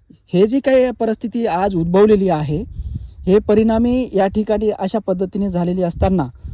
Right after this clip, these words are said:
आपण याच्यावरती, याला कंट्रोल करण्यासाठी फोलिओ गोल्ड, सल्फर आणि स्लेअर प्रो अशा वेगवेगळ्या बुरशीनाशकांचा,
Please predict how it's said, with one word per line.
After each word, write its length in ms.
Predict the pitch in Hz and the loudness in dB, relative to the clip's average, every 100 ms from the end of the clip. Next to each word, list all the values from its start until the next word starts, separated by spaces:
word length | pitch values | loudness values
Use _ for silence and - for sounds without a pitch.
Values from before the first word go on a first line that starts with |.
| - - | -2 2
आपण 300 | 170 214 220 | 4 4 2
याच्यावरती, 680 | 202 196 202 190 - 220 233 - _ - - _ - | 2 2 0 0 -2 -2 -2 -8 _ -20 -20 _ -6
याला 240 | 165 180 226 | 0 2 2
कंट्रोल 360 | 240 226 226 | 2 2 2
करण्यासाठी 680 | 214 208 208 190 185 190 214 - | 2 0 0 -2 -2 -2 -4 -4
फोलिओ 260 | 220 226 214 | 0 2 6
गोल्ड, 280 | 214 214 | 6 6
सल्फर 540 | 214 214 202 196 226 240 - _ _ - | 2 0 0 2 0 0 -8 _ _ -6
आणि 200 | 190 226 | -2 -2
स्लेअर 300 | - 220 196 | 2 2 2
प्रो 240 | 180 156 - - | 0 -4 -6 -10
अशा 360 | 180 196 196 | -6 -4 -2
वेगवेगळ्या 640 | 202 175 185 190 190 196 208 - _ - - 165 | -2 -4 -2 -2 -2 -2 -4 -8 _ -20 -10 -2
बुरशीनाशकांचा, 1000 | 190 233 214 202 214 214 202 196 214 | 0 0 0 -2 -4 -4 -4 -4 -4